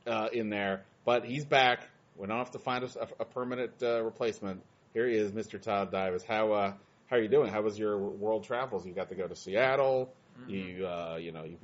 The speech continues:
Speaker 1: you've been places. How, how, you know, how, you got any new perspective?
Speaker 2: Maryland.
Speaker 1: Mar-, Maryland. You got any new perspective on life since we spoke to you last?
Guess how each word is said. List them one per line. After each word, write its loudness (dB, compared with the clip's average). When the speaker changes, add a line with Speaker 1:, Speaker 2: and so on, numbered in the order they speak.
Speaker 1:
you've -16
been 0
places. -2
How, -4
how, -2
you -2
know, -4
how, -2
you -6
got 0
any -4
new -2
perspective? 4
Speaker 2:
Maryland. 0
Speaker 1:
Mar-, 0
Maryland. 2
You 0
got 4
any -2
new 0
perspective 0
on 0
life 0
since -6
we -4
spoke -2
to -4
you 0
last? -4